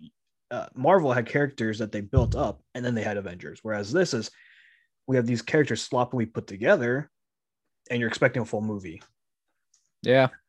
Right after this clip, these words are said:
Speaker 1: Um, I know I actually don't <laughs> like Cyborg at all in, in Justice League.
Speaker 2: Even the Snyder Cut?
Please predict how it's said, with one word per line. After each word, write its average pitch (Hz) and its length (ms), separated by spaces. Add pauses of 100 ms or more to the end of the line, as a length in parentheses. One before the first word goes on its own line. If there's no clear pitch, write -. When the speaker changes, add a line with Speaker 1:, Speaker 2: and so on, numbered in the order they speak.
(140)
Speaker 1:
Um, 120 640 (1000)
I 139 200
know 143 280
I 175 120
actually 135 360
don't 113 260
<laughs> - 0
like 101 160
Cyborg - 640
at - 100 (220)
all - 300
in, 160 240 (340)
in 147 100
Justice 135 360
League. 151 320 (640)
Speaker 2:
Even 127 200
the 117 60
Snyder 135 280
Cut? 170 240